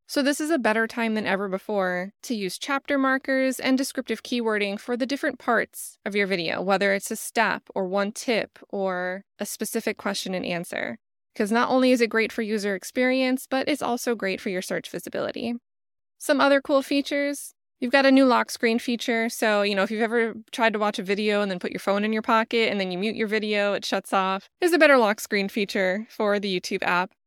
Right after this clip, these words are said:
You can also now search for a song by humming, singing, or playing it. So it's like Shazam on another level. You can now ask YouTube, "Hey, what's that song that goes like?" and then hum away.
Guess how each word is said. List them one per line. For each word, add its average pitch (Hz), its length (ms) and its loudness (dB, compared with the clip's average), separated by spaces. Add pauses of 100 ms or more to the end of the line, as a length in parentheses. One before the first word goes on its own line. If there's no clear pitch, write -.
(200)
You 247 100 2
can 269 160 0
also 269 320 0
now 285 160 0
search 277 340 -2
for 269 160 2
a 254 80 2
song 208 600 -2
by 202 540 2 (100)
humming, 240 420 0
singing, 220 340 0
or 185 80 0
playing 165 340 0
it. - 220 -4
So 196 360 2
it's 190 120 -2
like 202 140 -4
Shazam 208 460 0
on 196 140 0
another 180 280 0
level. 165 500 -4
You 247 140 -2
can 277 140 2
now 285 180 6
ask 269 240 0
YouTube, 233 440 -2 (120)
"Hey, 226 240 -2
what's 214 220 -4
that 277 180 -4
song 214 220 -2
that 185 120 -4
goes 185 280 -4
like?" 185 480 -8 (500)
and 202 100 -4
then 190 100 -2
hum 196 180 -4
away. - 360 -4